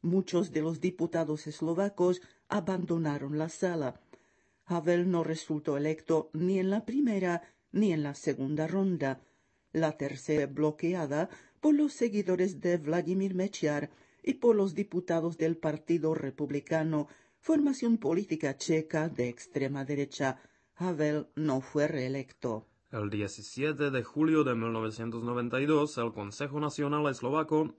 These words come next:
Speaker 2: una especie de parlamento nacional, aprobó en Bratislava la Declaración de la Soberanía de Eslovaquia.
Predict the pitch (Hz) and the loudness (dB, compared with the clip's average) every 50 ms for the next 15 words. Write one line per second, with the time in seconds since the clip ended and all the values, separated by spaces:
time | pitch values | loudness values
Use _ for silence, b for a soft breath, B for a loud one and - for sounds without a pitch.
0 | _ - 113 107 101 95 95 - - 101 98 - 117 110 107 107 107 104 101 - | _ -8 -8 -8 -8 -10 -14 -16 -16 -16 -14 -10 -8 -6 -4 -2 -2 -4 -4 -6
1 | 95 98 90 92 95 104 104 107 101 107 110 107 104 - - 123 127 143 147 143 | -8 -8 -8 -8 -6 -6 -6 -6 -6 -6 -6 -6 -6 -6 -4 -4 0 2 2 2
2 | 151 160 156 B B B B B B B 104 - - 123 131 143 156 175 180 - | 2 2 0 B B B B B B B -8 -4 -2 0 2 4 4 2 2 0
3 | - 127 117 110 104 120 127 135 135 151 143 - 135 127 120 113 110 104 98 - | -2 -4 -4 -4 -2 -2 -2 -2 -2 -4 -6 -4 -2 -2 0 0 0 -2 -4 -6
4 | - - - 98 95 98 98 98 - - 101 98 98 95 - - - 143 156 160 | -12 -18 -18 -16 -12 -10 -10 -10 -8 -6 -6 -6 -6 -6 -8 -4 -2 0 0 2
5 | 160 156 147 143 131 - 127 117 113 110 104 107 135 151 165 165 160 156 151 156 | 2 2 2 2 2 0 -2 -2 -2 -2 -2 -2 -2 -4 -2 -2 -2 -2 -4 -4
6 | - 143 127 113 107 - - - | -4 -4 -4 -6 -6 -8 -16 -20